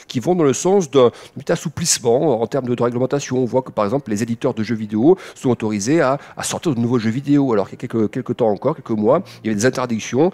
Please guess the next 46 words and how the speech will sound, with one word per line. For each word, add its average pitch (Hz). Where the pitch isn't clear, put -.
euh, 98
dans 107
certains -
secteurs 139
parce -
que 127
la, 90
la 82
Chine -
considérait -
qu'il -
y 80
avait 78
trop -
d'addictions, 95
et 104
cetera. 95
Mais 135
ça 117
faisait 110
aussi -
partie 190
d'un, 110
d'un, 104
d'un 151
de 127
ces, 113
un 104
peu -
comme 117
pour 98
Alibaba 147
également, 107
hein, 135
quand 117
le 101
P 98
D 98
G 107
avait 110
disparu. 117
Voilà, 117
ça 135
fait 135
partie 185
de, 156